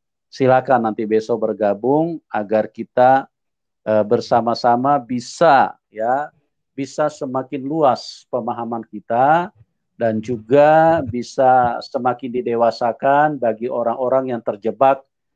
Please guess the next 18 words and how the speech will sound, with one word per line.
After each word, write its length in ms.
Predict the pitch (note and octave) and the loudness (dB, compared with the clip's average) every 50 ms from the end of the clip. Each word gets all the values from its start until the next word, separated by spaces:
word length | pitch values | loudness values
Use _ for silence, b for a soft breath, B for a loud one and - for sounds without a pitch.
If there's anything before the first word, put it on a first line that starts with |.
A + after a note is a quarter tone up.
| _ _ _ _ | _ _ _ _
dengan, 640 | A2+ A2 A#2+ A2+ G#2+ A2 A2+ A#2 A#2 A2+ A2 A2 A2+ | _ -2 0 0 0 0 -2 0 0 0 -2 -2 -4
eh, 160 | - A2+ A2 - | -4 -4 -4 0
pemahaman-pemahaman 1200 | - B2 A#2 B2 B2 A#2+ B2 B2 A#2+ A#2+ A#2 C3 A#2+ A#2 A#2+ A2+ - B2+ B2 A#2+ B2+ B2+ B2+ B2 | 0 0 0 2 0 0 0 -2 -2 -2 -2 -2 -2 -2 -4 -4 -2 -4 -2 0 0 -2 -2 -2
yang 340 | A2+ A2 G#2+ G#2 G2+ G2 G2 _ _ _ | -4 -4 -4 -4 -6 -8 -12 _ _ _
mengedepankan 960 | A#2+ C3+ B2+ A#2+ A#2+ A#2+ B2+ A#2+ - - B2+ B2+ B2+ B2+ A#2+ - C3 B2+ B2+ | -6 -4 -2 -2 -4 -2 -2 -2 2 2 2 2 2 0 0 2 2 2 0
kepentingan 680 | - - B2+ - - A#2+ A2 - B2+ A#2 A2+ A#2 A2+ | -2 -6 -4 -2 -2 -2 -2 -4 -6 -4 -2 -2 -2
golongan, 600 | A2 G#2 G#2+ A2 A2+ A2+ A2+ G#2 G#2 F#2 F2 - _ _ _ _ _ _ _ | 0 2 2 4 4 4 4 2 -2 -4 -6 -8 _ _ _ _ _ _ _
ya, 320 | - F2 G2 A2 B2+ - - _ _ _ _ _ _ _ _ _ _ | -6 -2 0 0 0 0 -2 _ _ _ _ _ _ _ _ _ _
kepentingan, 960 | - A#2 - - A2+ G#2+ G#2+ G#2+ A#2 A2 A2+ A#2 A#2 A#2 A2+ A2 A2 G#2+ | -2 -2 0 0 0 0 0 0 -2 0 0 2 2 2 2 2 0 -2
eh, 540 | A#2 A2+ G#2+ G#2 G2+ G2+ G2+ G2 F#2+ G2 G2 F#2+ - | -2 0 2 2 4 2 2 2 2 0 -2 -2 0
kelompok. 640 | B2 B2 C3+ C#3+ D3+ D3 - B2 A2 G2 F#2 - _ _ _ _ _ _ _ _ _ _ _ _ _ _ | 2 4 4 4 2 2 2 4 4 4 2 0 _ _ _ _ _ _ _ _ _ _ _ _ _ _
Karena 480 | - G#2+ G#2+ G#2+ A#2 B2+ C3 C3 D3 | -4 -4 -2 0 0 0 0 0 0
Ustadz 480 | C3+ B2+ A#2+ - - - B2+ A#2 A2 - | -4 -8 -10 -12 -4 0 0 0 0 -4
Miftah 400 | - A#2+ A#2 - _ A#2 A#2 B2 | -8 -10 -10 -4 _ -2 -2 0
ini 480 | A#2+ A#2 A#2+ C3 D3+ E3+ F#3 F#3+ G3+ - | -2 -6 -4 -4 -4 -4 -4 -4 -6 -4
adalah 400 | B2+ A#2+ A2 G#2+ G#2+ G#2+ G#2+ G#2+ | -4 -4 0 0 0 0 0 -2
seorang 560 | - A2 A#2 A#2+ A2 A#2 A2+ A2 A2 - - | -2 -6 -6 -4 -2 0 0 0 0 -2 -6
ustadz. 480 | D3+ - - - - A2+ G#2 F#2 - | -12 -12 -4 0 2 2 2 2 0